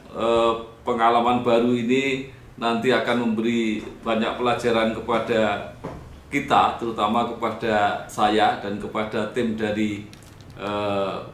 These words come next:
Bangsa T V. Pri G S adalah sebuah nama yang cukup berkesan bagi banyak orang dengan persepsinya, eh, masing-masing. Bagi saya, ketemu Pri G S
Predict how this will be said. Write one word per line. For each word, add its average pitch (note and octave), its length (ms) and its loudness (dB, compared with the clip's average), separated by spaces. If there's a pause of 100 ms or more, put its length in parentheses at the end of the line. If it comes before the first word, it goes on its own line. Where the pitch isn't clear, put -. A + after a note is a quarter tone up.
Bangsa G2 640 0
T C#3 160 -4
V. G#2+ 320 -6 (1700)
Pri F3 160 4
G E3+ 160 6
S G3+ 160 8
adalah F3+ 320 8
sebuah D#3+ 320 6
nama B2+ 560 6
yang C#3+ 160 2
cukup D#3 320 -2
berkesan C#3 720 0 (140)
bagi B2 320 0
banyak A#2+ 240 4
orang A2+ 400 2 (800)
dengan B2+ 320 4
persepsinya, B2 1040 2 (400)
eh, A2+ 480 2 (240)
masing-masing. C#3+ 720 2 (1120)
Bagi C3+ 280 2
saya, E3+ 680 8
ketemu E3 800 0 (160)
Pri E3+ 240 2
G D#3+ 80 4
S C#3 280 6